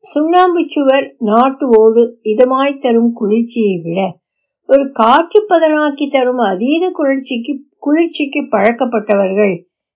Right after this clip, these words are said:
வேறு என்ன செய்வார்கள்? பழக்கூழில் கூட சர்க்கரையும்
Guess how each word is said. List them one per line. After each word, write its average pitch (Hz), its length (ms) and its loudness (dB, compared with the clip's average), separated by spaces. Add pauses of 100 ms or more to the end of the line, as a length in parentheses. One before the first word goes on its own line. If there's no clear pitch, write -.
(120)
வேறு 160 320 -2
என்ன 156 320 0
செய்வார்கள்? 202 720 -2 (640)
பழக்கூழில் 320 640 4
கூட 330 300 -2
சர்க்கரையும் 285 760 0